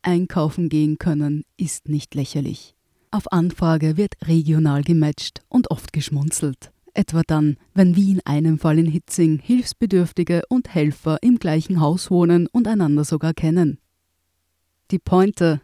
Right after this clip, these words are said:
ist ein roter Faden vieler Quarantäneerzählungen. Die Scheu, Hilfe bei Dritten und nicht bei Institutionen zu erbitten,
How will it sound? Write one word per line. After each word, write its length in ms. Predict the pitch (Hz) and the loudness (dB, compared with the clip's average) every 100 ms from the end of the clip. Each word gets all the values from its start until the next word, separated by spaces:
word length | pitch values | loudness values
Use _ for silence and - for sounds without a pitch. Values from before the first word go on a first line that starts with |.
| - | -6
ist 200 | 226 - | -4 0
ein 140 | 214 | 2
roter 360 | 185 180 - 156 | 4 2 0 -2
Faden 400 | - 143 143 151 | 0 -2 0 -2
vieler 460 | - 170 175 156 | 0 0 2 0
Quarantäneerzählungen. 1500 | 143 151 147 151 151 165 156 156 151 - 160 151 151 147 139 139 _ _ _ | -2 -4 -2 -2 0 2 2 2 0 -2 0 2 4 2 0 -4 _ _ _
Die 80 | 190 | 0
Scheu, 360 | - 160 151 143 | 2 2 2 0
Hilfe 560 | - 185 202 - 160 | 0 0 0 -2 -2
bei 140 | 151 151 | -2 -6
Dritten 460 | - 147 - 170 151 | -4 -4 0 2 2
und 240 | - 208 | 0 -2
nicht 260 | 233 247 - | 2 0 0
bei 120 | 180 | -2
Institutionen 1000 | - 156 - 170 156 147 - 165 151 147 | 0 -4 -2 -2 -2 -4 0 4 4 2
zu 140 | 151 185 | 0 -2
erbitten, 540 | 185 - 151 - 147 | -2 -4 -4 -2 -4